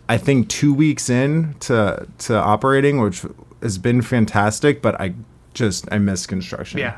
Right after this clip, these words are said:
Speaker 2: I
Speaker 1: I
Speaker 2: knew you were
Speaker 1: missed,
Speaker 2: gonna say that.
Speaker 1: I missed building. And it was, I don't know, it's something that I learned about myself because, like, I just, I love it. I love designing. I love the pace. I love creating. And I, and I think that's really where my, where my passion lies.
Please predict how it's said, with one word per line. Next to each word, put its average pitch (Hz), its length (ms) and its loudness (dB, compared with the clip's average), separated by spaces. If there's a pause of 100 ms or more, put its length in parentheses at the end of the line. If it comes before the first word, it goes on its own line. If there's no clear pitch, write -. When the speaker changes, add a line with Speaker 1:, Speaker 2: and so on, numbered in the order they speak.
(100)
Speaker 2:
I 135 180 0
Speaker 1:
I 139 140 4
Speaker 2:
knew 160 80 10
you 175 160 10
were 160 60 10
Speaker 1:
missed, 151 120 6
Speaker 2:
gonna 147 120 6
say 147 180 2
that. 123 240 0
Speaker 1:
I 147 180 8
missed 151 680 8
building. 117 560 4 (400)
And 139 120 6
it 151 80 10
was, 151 540 6 (220)
I 135 100 6
don't 175 160 8
know, 170 220 8
it's 131 100 4
something 165 240 4
that 156 80 4
I 151 60 6
learned 139 240 4
about 151 200 6
myself 143 460 4
because, 113 300 0
like, 110 140 4
I 120 140 0
just, 123 200 0
I 113 80 4
love 113 260 4
it. 107 140 2
I - 60 0
love 123 200 4
designing. 127 560 2
I 120 60 4
love 117 300 2
the 110 80 -2
pace. 127 500 2
I 107 80 2
love 107 560 0
creating. 110 680 0
And - 40 -4
I, 113 100 2
and 101 180 0
I 110 80 2
think 113 260 0
that's 113 280 0
really 117 220 2
where 110 180 4
my, 101 360 2
where - 180 -2
my 104 140 2
passion 117 460 2
lies. 170 400 2